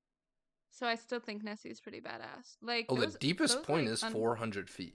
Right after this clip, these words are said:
Speaker 2: for Lake Champlain.
Speaker 1: But seven hundred feet for, over
Speaker 2: Yeah,
Speaker 1: seven hundred
Speaker 2: it's
Speaker 1: feet
Speaker 2: like
Speaker 1: for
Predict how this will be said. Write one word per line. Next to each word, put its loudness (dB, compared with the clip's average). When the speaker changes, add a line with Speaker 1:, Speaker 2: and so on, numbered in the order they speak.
Speaker 2:
for 0
Lake -2
Champlain. -8
Speaker 1:
But 0
seven 2
hundred 0
feet -8
for, -8
over 0
Speaker 2:
Yeah, 4
Speaker 1:
seven -4
hundred -6
Speaker 2:
it's -4
Speaker 1:
feet 4
Speaker 2:
like 0
Speaker 1:
for -8